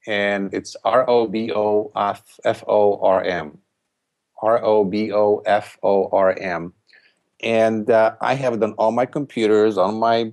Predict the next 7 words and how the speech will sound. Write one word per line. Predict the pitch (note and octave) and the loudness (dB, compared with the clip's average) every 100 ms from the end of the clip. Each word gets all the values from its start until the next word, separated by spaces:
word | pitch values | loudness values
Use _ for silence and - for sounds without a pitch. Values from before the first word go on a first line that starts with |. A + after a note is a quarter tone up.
| - | -2
iPad, | G2+ F2 G#2 G2 | -2 -2 -2 -2
on | G2+ G#2+ | -2 -2
my | A#2 B2 | -4 -6
iPhone. | G2 F#2+ F2+ G2 F#2 F#2+ G2 _ _ _ _ _ - | -4 -6 -4 -4 -4 -4 -8 _ _ _ _ _ -8
And, | A#2 A#2 | -4 -2
you | B2+ | 0
know, | A#2+ A2+ | 0 -2